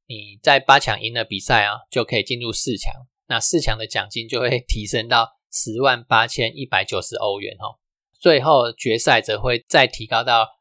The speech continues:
二十万两千八百五十欧元。那最后的胜-，胜家，胜利者 winner 就可以得到三万，三十八万两千四百二十欧元的奖金。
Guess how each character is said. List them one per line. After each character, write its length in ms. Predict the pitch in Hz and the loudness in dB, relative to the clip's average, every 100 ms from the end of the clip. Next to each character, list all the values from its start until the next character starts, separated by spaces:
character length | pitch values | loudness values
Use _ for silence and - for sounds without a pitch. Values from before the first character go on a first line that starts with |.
| _ - | _ 2
二 160 | 175 | 4
十 200 | 123 117 | 4 0
万 200 | 123 131 | 0 0
两 160 | 120 98 | -2 -6
千 260 | - 113 113 | -8 -8 2
八 200 | 110 107 | 4 6
百 240 | 95 95 | 2 -2
五 140 | 98 | -4
十 140 | 95 101 | -8 -4
欧 180 | 98 101 | -4 -6
元。 260 | 110 120 _ _ | -10 -16 _ _
那 120 | 120 104 | -10 -4
最 240 | - 147 | 0 2
后 160 | 175 139 | 2 2
的 220 | 117 113 | 0 0
胜-， 420 | - 170 131 131 - | 0 2 2 -2 -8
胜 360 | - 180 135 | 0 2 2
家， 380 | 131 120 113 110 | 2 2 2 0
胜 240 | - 143 131 | -4 -6 -4
利 140 | 131 | -6
者 240 | - 113 | -4 -6
winner 460 | 117 139 135 117 107 _ _ _ - | -4 -6 -6 -6 -6 _ _ _ -8
就 140 | 123 | -6
可 100 | - | -6
以 80 | 107 | -8
得 200 | - 107 | -4 -2
到 180 | 127 117 | 0 0
三 360 | - 127 123 | 0 0 0
万， 320 | 143 131 123 139 | 2 2 0 -12
三 240 | - 139 | -2 -2
十 140 | 135 123 | -2 0
八 240 | 127 120 | 4 4
万 240 | 131 123 117 | 4 0 -2
两 220 | 98 104 | -8 -8
千 200 | - 113 | -8 -4
四 200 | - 135 | -4 -4
百 160 | 95 | -6
二 160 | - 123 | -4 -4
十 160 | - 98 | -2 -2
欧 180 | 107 | -2
元 160 | 104 95 | -4 -8
的 80 | 92 | -10
奖 180 | 92 87 | -12 -14
金。 280 | - 95 | -14 -14